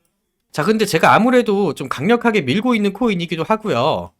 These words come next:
유튜브라는 공개된 플랫폼에 공개돼 버리면은 다른 유료 업체들이 유료로 팔아버릴 수도 있고요. 그리고 지금 막 바닥을 찍고 올라가는 단계인데, 이게 수급이 꼬여버릴 수도 있거든요.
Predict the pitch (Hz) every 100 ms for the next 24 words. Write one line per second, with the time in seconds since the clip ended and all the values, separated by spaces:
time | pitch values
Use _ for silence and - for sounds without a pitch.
0 | _ _ 131 180 - 254 247 220 208 -
1 | 190 247 247 226 226 214 208 190 180 139
2 | 175 180 165 139 120 110 107 185 120 90
3 | - 131 190 214 127 196 254 - 220 202
4 | 180 117 135 135 - 277 294 269 185 180
5 | - 113 - 139 190 95 92 _ _ _
6 | 170 220 226 - 185 254 247 131 190 -
7 | _ - - 214 214 214 185 - 185 180
8 | 131 113 190 247 262 233 196 175 - 117
9 | 143 135 120 113 131 131 104 113 - 233
10 | 240 202 262 294 311 269 180 160 - 113
11 | 156 127 101 123 143 87